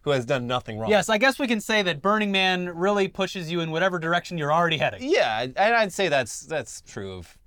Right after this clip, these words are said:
Speaker 2: Yeah, it's a lot of things, yeah.
Speaker 1: a lot of things. But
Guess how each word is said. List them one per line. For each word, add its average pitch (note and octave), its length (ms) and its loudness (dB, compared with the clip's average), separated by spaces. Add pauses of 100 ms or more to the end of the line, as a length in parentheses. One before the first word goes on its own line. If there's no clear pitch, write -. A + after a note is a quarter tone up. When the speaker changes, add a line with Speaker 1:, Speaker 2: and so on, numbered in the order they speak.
(460)
Speaker 2:
Yeah, A#3 120 -8
it's F#3 80 -8
a D#3 60 -4
lot B2+ 200 -2
of A2+ 60 -16
things, A#2 240 -14
yeah. A#2+ 120 -14
Speaker 1:
a - 20 -14
lot D#2 200 -12
of D2+ 60 -20
things. D#2 380 -20
But G2 160 -10